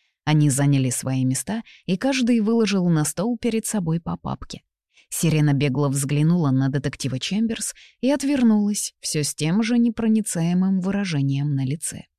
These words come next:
"Доброе утро, мисс Кармайкл. Спасибо, что согласились побеседовать с нами".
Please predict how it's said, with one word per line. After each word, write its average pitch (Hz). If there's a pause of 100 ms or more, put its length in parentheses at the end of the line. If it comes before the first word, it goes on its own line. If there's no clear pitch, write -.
(1600)
"Доброе 240
утро, 269
мисс 220
Кармайкл. 165 (220)
Спасибо, 156
что -
согласились 147
побеседовать 160
с -
нами". 127